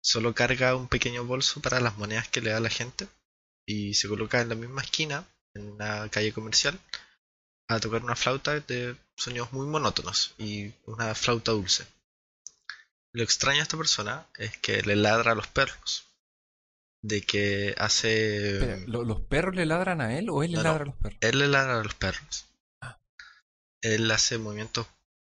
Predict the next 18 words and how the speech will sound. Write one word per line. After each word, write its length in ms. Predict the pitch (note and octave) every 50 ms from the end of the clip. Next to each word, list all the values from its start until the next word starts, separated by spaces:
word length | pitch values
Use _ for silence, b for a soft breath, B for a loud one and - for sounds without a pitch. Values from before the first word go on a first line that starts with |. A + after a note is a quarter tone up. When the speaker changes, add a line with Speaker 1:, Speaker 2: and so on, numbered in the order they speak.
| _ -
Speaker 1:
muy 1160 | G#2 G#2 G#2 G#2 A2 A2+ B2 C3 C3+ C#3 C#3 C3+ C3+ C3+ C3 B2+ B2 A#2 A2+ A2 G#2+ G#2+ _ _
pausados 720 | - G#2 G#2 G2+ - - A#2 A#2 C3+ D#3+ G#3+ A3 - -
algunas 300 | C3+ C#3 C#3 C#3 C#3 C3+
veces 320 | D3 D3+ D3 - - D#3 D3
y 40 | C3+
otras 240 | A#2+ - B2 A#2
veces 320 | A2+ B2 A2+ - - B2+ A#2+ - - -
lo 100 | - G#2+
hace 300 | G#2+ - - - A2+ A2
muy 200 | G#2+ G#2+ A2 A#2
repentinos. 640 | A2+ - - A#2+ A#2 - - G#2 F2+ E2+ - - - - B B B B B _ _ _ _ _ _ _ _ _ -
Nadie 260 | G#2 G#2+ A2 A#2 B2
ha 40 | B2
podido 300 | A#2 - A#2 A#2 A#2+ A#2+ -
tener 180 | A2 A2 A2+ -
contacto 440 | - G#2+ G#2 - A#2+ C3 - -
con 100 | A2 F2+
él 180 | F2+ F#2 A#2+ D#3